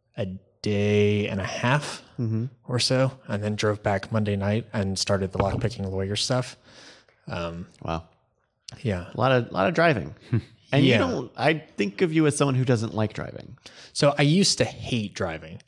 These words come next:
Speaker 1: I used to really loathe driving, especially back when I had a truck, because
Speaker 2: Mm-hmm.
Speaker 1: it was really tough to park and because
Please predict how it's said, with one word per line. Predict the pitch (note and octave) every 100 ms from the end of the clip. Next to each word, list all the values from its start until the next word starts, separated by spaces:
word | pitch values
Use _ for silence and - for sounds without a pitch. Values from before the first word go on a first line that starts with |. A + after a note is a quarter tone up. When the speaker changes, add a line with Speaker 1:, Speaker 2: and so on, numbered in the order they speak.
| -
Speaker 1:
I |
used | C3+ C#3
to | C3+
really | G#2+ A#2 A2+
loathe | G2+ G2+ G2+
driving, | - A2+ G#2+ G#2
especially | F#2+ C3 A#2+ A#2
back | G#2+ G2+ G#2
when |
I | G2
had | G2
a | F2
truck, | - A2+ C3+ - - -
because | G#2 G#2
Speaker 2:
Mm-hmm. | G2
Speaker 1:
it | F#2+
was |
really | F2+ G2
tough | F2+ - -
to | -
park | B2+ B2+ D3+ - - - - _
and | F#2+ F#2 F#2 F2+
because | F#2+ - F#2 F2+ -